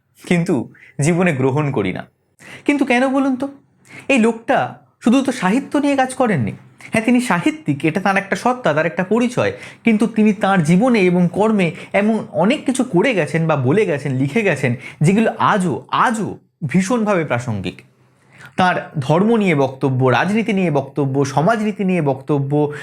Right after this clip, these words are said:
তার কৃষি নিয়ে বক্তব্য, আমাদের জীবনযাত্রা বা দেশের ভবিষ্যৎ নিয়ে বক্তব্য, তার বিশ্ববিখ্যা এখনও ভীষণভাবে প্রাসঙ্গিক।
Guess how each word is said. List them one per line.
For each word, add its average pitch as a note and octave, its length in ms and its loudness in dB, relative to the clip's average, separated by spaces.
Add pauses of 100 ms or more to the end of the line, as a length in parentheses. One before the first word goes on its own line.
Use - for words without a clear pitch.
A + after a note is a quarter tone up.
(120)
তার F#3+ 180 0 (120)
কৃষি G#3+ 340 2
নিয়ে A#3 240 2
বক্তব্য, E3+ 720 0 (160)
আমাদের G3 520 0
জীবনযাত্রা G#3+ 720 2
বা E3+ 260 2
দেশের F3 360 0
ভবিষ্যৎ A#3 600 0
নিয়ে G3 120 2
বক্তব্য, F3 600 0 (220)
তার G#3+ 160 2
বিশ্ববিখ্যা F#3 960 0 (680)
এখনও C#3 360 2
ভীষণভাবে D#3 520 2
প্রাসঙ্গিক। G#2+ 560 -4